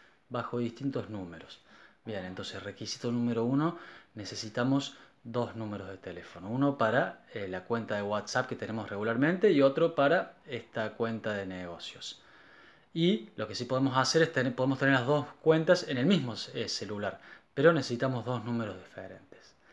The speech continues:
Aclarado eso, eh, vamos a repasar algunas de las funciones que incluye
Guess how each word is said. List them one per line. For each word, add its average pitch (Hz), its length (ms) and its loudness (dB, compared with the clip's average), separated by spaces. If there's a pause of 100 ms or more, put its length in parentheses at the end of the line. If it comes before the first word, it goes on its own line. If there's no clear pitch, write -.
(500)
Aclarado 175 680 8
eso, 208 520 4 (600)
eh, 113 520 -2 (400)
vamos 160 200 2
a 151 60 4
repasar 147 320 4
algunas 160 280 6
de 147 40 8
las 135 140 4
funciones 143 760 4
que - 120 -4
incluye 131 800 2